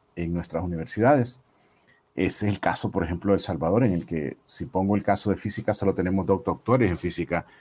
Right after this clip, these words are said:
en el, en el país. Hay algunos más, naturalmente, fuera del país, eh, que no han podido regresar por diversas razones, pero, eh, en los países con mayor tradición científica, como lo mencioné anteriormente,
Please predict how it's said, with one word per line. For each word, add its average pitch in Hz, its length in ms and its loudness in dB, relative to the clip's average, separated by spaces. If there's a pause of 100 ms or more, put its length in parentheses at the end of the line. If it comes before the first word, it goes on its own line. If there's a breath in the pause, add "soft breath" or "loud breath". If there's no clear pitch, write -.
(220 soft breath)
en 90 160 0
el, 85 80 0 (140)
en 87 160 -4
el 87 100 -4
país. 135 480 4 (460 soft breath)
Hay 85 160 2
algunos 80 400 -2
más, 85 220 -2
naturalmente, 82 760 -2
fuera 87 380 2
del 82 140 0
país, 98 460 4
eh, 78 240 4
que 85 120 0
no 80 80 2
han 80 100 0
podido 87 320 4
regresar 92 480 0 (540 soft breath)
por 82 180 -4
diversas 87 400 0
razones, 113 500 0 (400 soft breath)
pero, 180 480 4
eh, 98 280 4
en 104 80 4
los 101 140 2
países 117 480 2
con 120 200 4
mayor 127 300 6
tradición 147 340 4
científica, 135 500 0
como 95 200 2
lo 87 100 4
mencioné 87 380 0
anteriormente, 98 760 0